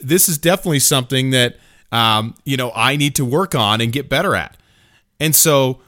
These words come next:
once I started getting, uh, you know, being a better manager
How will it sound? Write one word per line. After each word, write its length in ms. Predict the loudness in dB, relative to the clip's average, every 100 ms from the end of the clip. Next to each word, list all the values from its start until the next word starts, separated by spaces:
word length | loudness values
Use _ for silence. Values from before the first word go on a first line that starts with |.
| -6
once 380 | -2 0 0
I 120 | 0 0
started 440 | 0 0 0 -2
getting, 340 | -2 -2 -2 -4
uh, 80 | -10
you 120 | -4 -2
know, 220 | -2 -6 _ -12
being 260 | 0 2 2
a 40 |
better 500 | -2 2 2 4 2
manager 800 | 0 -2 0 0 0 -2 -2 -4